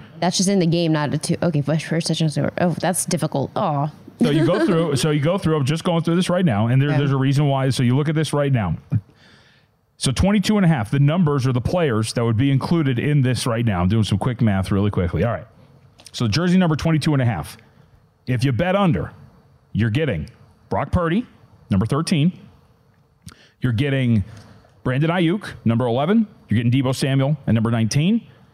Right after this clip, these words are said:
Speaker 2: And you're getting the slew of Chiefs. Mahomes at fifteen, Pacheco at ten, Hardman at twelve, Rice at fourteen,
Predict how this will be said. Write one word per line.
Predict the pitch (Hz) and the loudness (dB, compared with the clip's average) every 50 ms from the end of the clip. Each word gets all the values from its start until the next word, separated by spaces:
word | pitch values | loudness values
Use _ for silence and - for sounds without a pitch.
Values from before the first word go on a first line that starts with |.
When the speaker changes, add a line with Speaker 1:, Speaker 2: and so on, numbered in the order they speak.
| _ _ _ | _ _ _
Speaker 2:
And | - 127 135 | -2 0 0
you're | 131 127 | 2 2
getting | 127 151 147 139 | 0 0 0 0
the | 123 117 | 0 0
slew | - - 175 202 220 202 | 0 0 0 2 2 2
of | 175 143 - | 0 0 -2
Chiefs. | - - 165 131 92 - - - - - - - _ _ _ _ - | -2 0 0 0 0 -2 -4 -6 -6 -8 -14 -20 _ _ _ _ -2
Mahomes | 104 110 113 185 190 151 104 87 - - 160 | -2 0 0 0 0 0 -2 -2 -4 -4 -4
at | 120 110 - | -2 -2 0
fifteen, | - 170 131 - - 117 85 71 - - | 0 -2 -2 0 -2 -2 -2 -2 -4 -4
Pacheco | - 98 - - 87 - - 104 78 - | -4 -2 -2 -2 -4 -2 -4 -4 -4 -2
at | - 107 | -4 -4
ten, | - - 151 151 113 85 156 - - - - - | 0 0 -2 0 0 -4 -4 -8 -10 -20 -18 -8
Hardman | - 151 170 175 165 139 117 92 78 - | -4 -2 0 0 2 2 2 0 0 0
at | 104 98 | -2 -4
twelve, | - - 156 151 135 95 67 - - - - - - | -2 -2 -2 0 0 -2 -4 -8 -14 -20 -14 -6 -2
Rice | 107 120 151 175 175 156 - 156 | 0 0 0 0 -2 -2 -2 -2
at | 131 | -2
fourteen, | - - 131 135 131 - 127 117 107 104 104 101 | -2 0 -2 -2 0 0 0 2 4 2 2 0